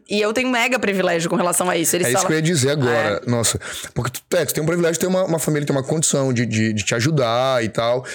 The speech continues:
Speaker 2: É, é isso que vem o que a gente falou no podcast anterior, né?
Speaker 1: Sim.
Speaker 2: De, cara, se a pessoa não tem total certeza que aquilo vai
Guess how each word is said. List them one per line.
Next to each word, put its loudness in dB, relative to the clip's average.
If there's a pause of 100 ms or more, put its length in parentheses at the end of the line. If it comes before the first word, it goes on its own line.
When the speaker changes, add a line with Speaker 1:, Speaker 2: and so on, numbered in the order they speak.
(400)
Speaker 2:
É, 0
é 0
isso 0
que 0
vem 0
o -2
que -4
a -2
gente 0
falou 0
no -2
podcast -2
anterior, 0
né? 0
Speaker 1:
Sim. -4 (240)
Speaker 2:
De, 0
cara, -2
se 0
a -2
pessoa 0
não 0
tem -2
total -2
certeza 0
que -2
aquilo -2
vai 0